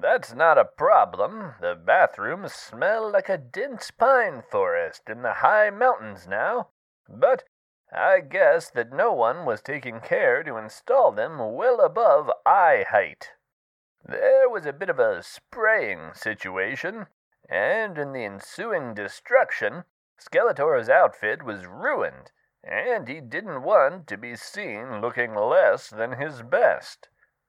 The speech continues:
Certainly not covered in shredded toilet paper, so he jumped out the window. It was only one story up, and he managed to land well,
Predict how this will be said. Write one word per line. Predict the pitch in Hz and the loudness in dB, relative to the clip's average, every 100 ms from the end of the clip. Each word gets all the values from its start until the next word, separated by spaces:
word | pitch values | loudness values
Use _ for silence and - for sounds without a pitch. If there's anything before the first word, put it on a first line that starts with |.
| _ | _
Certainly | - - 208 110 104 101 | -18 -2 0 0 -2 -2
not | 98 95 - | 2 2 2
covered | - 120 120 110 | 2 2 2 -4
in | 95 80 - | -8 -12 -10
shredded | - 87 107 143 107 92 | -8 -4 0 0 -4 -8
toilet | - 156 165 98 - | -2 0 0 -2 -6
paper, | 90 87 135 175 - _ _ _ | -8 0 0 0 -6 _ _ _
so | - 139 247 208 214 | -6 0 2 0 -4
he | 139 117 | -10 -14
jumped | 90 123 214 170 | -2 0 0 2
out | 190 233 | 2 2
the | 190 | 0
window. | 196 320 311 - 73 67 - _ _ _ _ _ - | -4 -4 -2 -2 -2 -4 -12 _ _ _ _ _ -14
It | 85 208 | -12 -10
was | 160 107 92 80 | -10 -10 -12 -2
only | 127 202 113 92 | 0 2 -2 -2
one | 110 139 117 | 0 0 -2
story | - 123 101 135 | -4 -2 0 4
up, | 226 302 127 | 6 4 2
and | 117 113 | -8 -10
he | - 330 277 | -18 -14 -4
managed | 214 220 226 214 - | 2 2 0 -6 -8
to | 127 | -6
land | 131 156 175 170 120 | 0 2 2 2 -4
well, | 127 160 110 87 73 | 0 2 4 2 -2